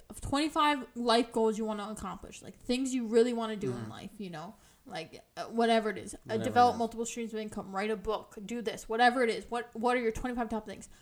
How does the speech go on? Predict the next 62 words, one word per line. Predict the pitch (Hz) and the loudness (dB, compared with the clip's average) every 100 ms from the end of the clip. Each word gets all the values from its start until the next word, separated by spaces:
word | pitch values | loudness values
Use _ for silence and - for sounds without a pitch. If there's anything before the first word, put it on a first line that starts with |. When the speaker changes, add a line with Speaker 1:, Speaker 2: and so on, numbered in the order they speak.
| - | -12
Speaker 2:
Okay. | - | -4
Speaker 1:
Circle | - 285 285 339 330 359 - - | 2 4 6 4 2 2 -10 -4
the | 254 | -2
top | 240 - 262 - - | 0 2 2 0 2
five. | 226 214 247 330 - - _ _ _ _ _ _ _ | 4 4 2 -2 -6 -20 _ _ _ _ _ _ _
Only | - 302 359 381 381 381 | 8 10 8 4 4 4
work | 302 294 311 | 10 10 10
on | 311 294 240 | 4 4 8
those | 240 254 320 - | 8 8 6 2
until | 233 247 | -2 0
you've | 240 226 208 | 0 0 4
done | 202 220 233 226 - | 6 6 4 -2 2
all | 202 170 | 4 4
of | 175 - | -2 -8
them. | - - _ _ - | -12 -14 _ _ -12
Then | 233 214 254 | 0 4 4
you | 254 | 4
can | 226 | 4
go | 220 | 4
to | 208 | 4
the | 190 | 2
next | 185 - | -4 -6
Speaker 2:
Then | 120 | -6
you | |
can | 113 | -4
Speaker 1:
five. | 107 | -6
Speaker 2:
go | - 101 | -6 -8
to | |
the | 98 | -10
next | 95 - | -12 -14
ones. | 92 - | -14 0
Speaker 1:
Yeah, | 226 156 | 2 2
you | 123 208 | 0 -4
shouldn't | 214 277 269 | -2 0 2
have | 277 | 0
more | 240 254 | 2 0
than | 240 226 202 - - | 0 -2 -4 -12 -16
five | - 247 226 233 240 | 0 4 6 4 2
things, | - 240 214 180 196 - | 2 2 2 -2 -8 -4
five | - 226 233 | 2 2 2
Speaker 2:
Yeah. | 214 | 8
Speaker 1:
big | 220 220 202 | 10 10 10
goals | 220 185 196 | 4 4 0
that | 175 | -2
you're | 196 | 0
working | 196 190 196 | -2 -2 -4
on | 185 | -6
at | 180 - | -8 -10
a | |
time. | 196 - 185 | -12 -12 -6
And | 214 | -6
I | |
think | 233 220 | -4 -4
five | - 233 233 | -2 0 0
is | 214 | -2
kind | 233 180 | -6 -6
of | |
a | 175 | -6
lot, | 165 113 | -6 -6
but | 208 | -6
I | |
think | 202 214 | -6 -8